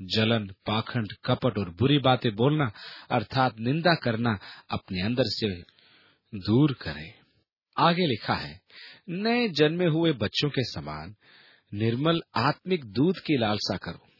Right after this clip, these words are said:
ताकि उसके द्वारा उद्धार पाने के लिए बढ़ते जाओ, क्योंकि तुमने प्रभु की कृपा का स्वाद चख लिया है।" ऐसे बहुत से लोग होते हैं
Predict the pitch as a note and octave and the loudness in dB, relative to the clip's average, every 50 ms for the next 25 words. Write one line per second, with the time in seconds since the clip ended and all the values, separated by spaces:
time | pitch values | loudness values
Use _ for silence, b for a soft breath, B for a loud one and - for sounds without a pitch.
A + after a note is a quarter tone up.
0 | - _ - G2 F#2+ - - G#2 G#2+ G#2 - - A#2 F#2 G2+ G2+ A2 A2+ A2+ G#2+ | -20 _ -6 -6 -6 -2 0 0 0 0 0 -2 -2 0 2 2 4 4 4 2
1 | G2+ F2 - E2 D#2+ E2 A#2 B2 B2 A2 - A2 G#2+ A2 A#2+ B2 - - A2 G2 | 2 0 -4 -4 0 4 4 4 4 2 0 -2 0 0 0 -2 -2 -2 -4 -4
2 | F#2 D#2+ D2+ - F#2 F#2 - - D3+ C#3 - - E2 D2+ - - - B B B | -4 -6 -4 -4 -6 -4 0 0 0 0 0 -4 -6 -6 -10 -12 -16 B B B
3 | B B B B B B - A3 A3+ A#3 - - A#3 - - D#3+ D3+ E3 F#3 F#3 | B B B B B B 6 8 8 8 8 2 0 2 2 0 0 2 2 0
4 | - - B2+ A#2 G2 G#2+ D#3+ F3+ - - C#3 - - G2+ F#2 - C3 C3+ C3 - | 2 4 2 2 4 4 2 2 0 -2 -6 -6 -6 -8 -2 2 2 2 2 0
5 | B2 G#2 - - - - F#2+ A2 A#2 G#2+ F2 D#2 D2 D#2+ - B B B B B | -2 0 0 -2 -2 0 0 0 0 0 -2 -4 -8 -12 -12 B B B B B
6 | _ - - F#3 E3+ - - G2 F2+ E2 D2+ C2+ - - - - - _ _ _ | _ 0 2 2 2 2 0 -6 -6 -6 -6 -8 -8 -12 -14 -16 -20 _ _ _
7 | _ _ _ _ _ _ _ _ _ _ _ _ _ _ _ _ - E3+ G#3 A3 | _ _ _ _ _ _ _ _ _ _ _ _ _ _ _ _ -2 -2 0 0
8 | - - G#3+ E3+ C#3+ D#3 E3+ G#3 G3 - - D3 B2 B2+ C#3 A#2+ - G#2+ A2 A2+ | 2 2 0 2 2 0 0 0 -2 -2 -2 0 2 0 0 0 0 -4 -4 -2
9 | - E3+ D#3 F3 G#3 F#3+ | 0 -2 0 0 -2 -4